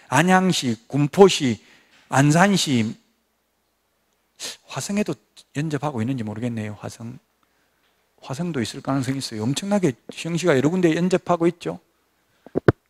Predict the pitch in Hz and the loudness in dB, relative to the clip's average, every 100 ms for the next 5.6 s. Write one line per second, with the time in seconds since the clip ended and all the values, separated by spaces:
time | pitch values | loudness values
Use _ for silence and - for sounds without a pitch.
0 | - - - - - _ _ _ _ _ | -12 -12 -12 -20 -20 _ _ _ _ _
1 | _ _ _ _ _ _ _ _ _ _ | _ _ _ _ _ _ _ _ _ _
2 | _ _ _ _ _ _ _ _ _ _ | _ _ _ _ _ _ _ _ _ _
3 | _ _ _ _ _ - 151 143 139 175 | _ _ _ _ _ 0 4 4 6 8
4 | 175 160 175 190 185 143 - _ - 180 | 10 10 8 8 4 0 -8 _ 0 6
5 | 202 190 160 139 139 98 | 8 12 10 8 2 -4